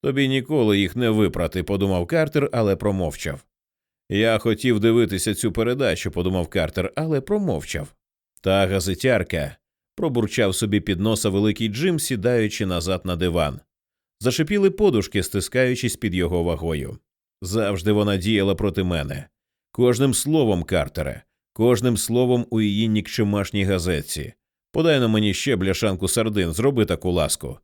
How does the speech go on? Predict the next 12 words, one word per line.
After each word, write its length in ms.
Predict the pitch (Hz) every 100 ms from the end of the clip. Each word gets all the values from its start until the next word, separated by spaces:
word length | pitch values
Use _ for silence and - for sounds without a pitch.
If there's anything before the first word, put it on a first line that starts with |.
| _ _ _ _ _
«Сам 440 | - 170 120 87
візьми», 380 | 87 78 90 85
подумав 420 | 101 98 98 92
Картер, 460 | - 170 165 165 -
але 240 | 120 110
промовчав. 720 | 107 151 175 156 - - 71 - _ _ _ _
Він 240 | 190 196 156
підвівся 540 | 143 101 170 147 139
і 120 | 107
дістав 480 | 95 95 - 120 107
банку 380 | 87 87 85 90
консервів. 720 | 92 87 - 78 71 69 -